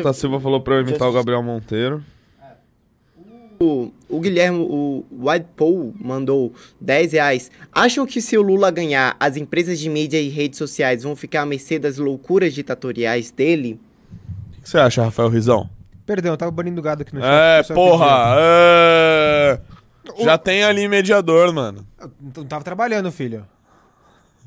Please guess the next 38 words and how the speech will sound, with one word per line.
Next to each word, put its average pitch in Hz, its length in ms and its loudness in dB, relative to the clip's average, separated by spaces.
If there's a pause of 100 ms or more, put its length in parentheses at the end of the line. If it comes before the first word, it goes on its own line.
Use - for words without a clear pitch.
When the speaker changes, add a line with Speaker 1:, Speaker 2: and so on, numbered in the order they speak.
(680)
Speaker 3:
Re-, 165 180 -4 (540)
repete 190 300 -6
a - 40 -20
pergunta, 165 280 -6
por 160 60 -12
favor. 143 320 -10 (1000)
Speaker 2:
É, 117 60 0
Rafael 180 400 0
Rizzo, 156 300 -4 (400)
se - 200 -12
você, 196 240 -6
você 170 300 -6
acha 226 180 2
que - 80 -10
se 240 120 0
o - 20 4
Lula 202 240 4
ganhar, 147 480 0
as 143 160 0
empresas 175 420 -4
de 170 140 -4
mídia 165 340 0
e 156 60 2
redes 151 240 -2
sociais 127 480 -2
vão 147 100 -6
ficar 147 300 -6
à 147 60 -2
mercê 156 420 -4
das 151 220 -2
loucuras 143 600 -2
ditatoriais 127 800 -6
dele? 139 460 -4 (1120)
Speaker 3:
Eu 226 140 -6
acho 214 200 -6
que 214 120 -12
de, 170 240 -16
não. 143 480 -10